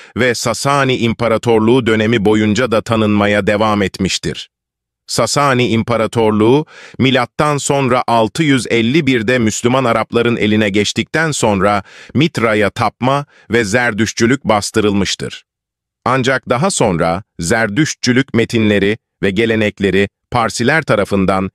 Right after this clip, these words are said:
Hindistan'a taşınmış ve burada Zerdüştçülük bozulmadan devam etmiştir. Mitra hala geleneklerini korumaya devam eden modern Zerdüştçülük ayinlerinde rol oynamaktadır. Köken, karakter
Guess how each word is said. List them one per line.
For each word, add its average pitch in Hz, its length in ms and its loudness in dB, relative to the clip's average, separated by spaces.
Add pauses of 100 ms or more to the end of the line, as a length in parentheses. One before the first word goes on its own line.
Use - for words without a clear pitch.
(160)
Hindistan'a 120 520 0
taşınmış 90 640 -2 (260)
ve 117 160 0
burada 104 480 0 (200)
Zerdüştçülük 113 880 -2
bozulmadan 113 880 0
devam 120 340 0
etmiştir. - 600 -6 (540)
Mitra 156 540 0
hala 107 540 2 (240)
geleneklerini 117 680 0
korumaya 117 480 2
devam 120 340 2
eden 82 320 -2 (220)
modern 123 380 2
Zerdüştçülük 104 840 -2
ayinlerinde 92 800 0 (180)
rol 117 300 2
oynamaktadır. 85 840 -2 (520)
Köken, 143 520 0 (360)
karakter 120 580 -2